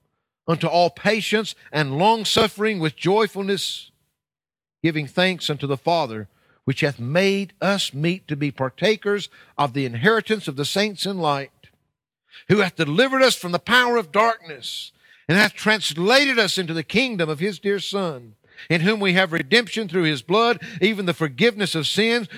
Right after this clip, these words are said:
who is the image of the invisible God, the firstborn of every creature. For by him were all things created that are in heaven,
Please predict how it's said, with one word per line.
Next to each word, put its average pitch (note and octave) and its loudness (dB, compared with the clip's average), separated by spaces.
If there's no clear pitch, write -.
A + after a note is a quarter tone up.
who E3+ 2
is D#3+ 0
the E3+ -2
image A#3 2
of F3+ 0
the E3 -2
invisible D3 -2
God, A3 2
the E3+ 0
firstborn G3+ 2
of D#3 0
every D3 0
creature. A#3 0
For F3 -2
by A3 4
him A3+ -2
were E3 0
all B3+ 6
things E3+ -4
created G#3+ 0
that F3+ -4
are D#3 0
in D3+ -4
heaven, A#3+ 2